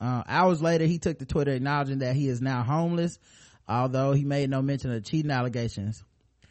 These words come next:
"Just wanna say that it's unfortunate the, that way things end up. I felt truly for that a woman gave me a home and a place to get my mind right," right, he wrote. Implying that the relationship is now over, he wrote, "I love Karen," spelled wrong,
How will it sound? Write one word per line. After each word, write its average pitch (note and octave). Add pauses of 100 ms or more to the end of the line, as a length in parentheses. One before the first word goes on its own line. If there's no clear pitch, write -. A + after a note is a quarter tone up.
(260)
"Just E3+
wanna F#3
say E3+
that D#3
it's D3
unfortunate D3+
the, C3
that B2
way C#3
things C#3
end B2+
up. B2
I A#2+
felt C#3+
truly D3+
for C#3
that C3+
a B2
woman C3+
gave C3+
me C3+
a B2
home D3 (400)
and A2+
a F#2
place -
to A#2+
get C3
my C#3
mind C3+
right," A2+ (120)
right, A#2+
he A#2+
wrote. A#2 (600)
Implying C#3+
that C#3
the C#3+
relationship D3+
is C#3
now C#3+
over, E3+
he E3
wrote, D3+
"I C3+
love D#3+
Karen," D3
spelled B2+
wrong, A#2+